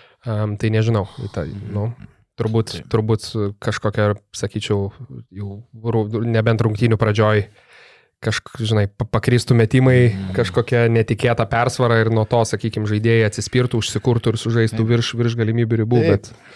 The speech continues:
Speaker 1: kažkokio taško į ta-, e, taškas į tašką rungtynio aš irgi nematyčiau, žinant, kaip skirtingose pozicijose, e, Žalgirio persvaros
Speaker 3: Taip.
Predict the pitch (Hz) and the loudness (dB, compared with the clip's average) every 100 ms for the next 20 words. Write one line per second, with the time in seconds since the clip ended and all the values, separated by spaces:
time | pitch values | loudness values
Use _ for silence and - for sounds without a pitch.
0 | - - - - 113 113 107 117 - 120 | -20 -10 -8 -4 -2 -2 0 -2 0 0
1 | 110 113 113 123 110 117 - 117 113 113 | 0 0 0 -2 0 -2 -2 -2 0 0
2 | 113 - 117 113 113 110 110 123 117 - | 0 2 4 4 4 2 0 2 2 2
3 | 113 107 104 101 117 - 117 110 113 107 | 0 0 0 0 -2 -2 -2 0 0 0
4 | - 110 - - - 107 117 107 - 98 | 0 -4 -4 -6 -4 -2 0 0 -2 -2
5 | 107 107 - 101 - 104 110 - - - | -2 -2 -2 -4 -2 -6 -8 -14 -20 -20
6 | - - _ - 107 104 101 101 107 95 | -20 -20 _ -10 -6 -4 -2 -2 -2 -2
7 | 98 101 - 98 95 - 117 | -2 -4 -4 -10 -10 -4 -4